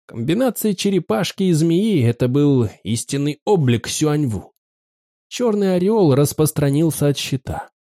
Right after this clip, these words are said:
Сюй Санши, казалось, стал совершенно чёрным в этот момент. Против этого огненного шара он совершил чрезвычайно властное действие. Он поднял щит Сюаньву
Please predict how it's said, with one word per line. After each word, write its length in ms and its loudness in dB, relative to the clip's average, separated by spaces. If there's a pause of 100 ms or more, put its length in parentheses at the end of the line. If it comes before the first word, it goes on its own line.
(200)
Сюй 180 2
Санши, 540 0
казалось, 480 2
стал 240 0
совершенно 640 2
чёрным 640 4
в 60 4
этот 300 2
момент. 440 0 (500)
Против 480 4
этого 340 4
огненного 640 6
шара 420 6
он 280 6
совершил 640 4
чрезвычайно 840 4
властное 580 4
действие. 640 -2 (400)
Он 200 0
поднял 400 2
щит 280 0
Сюаньву 580 2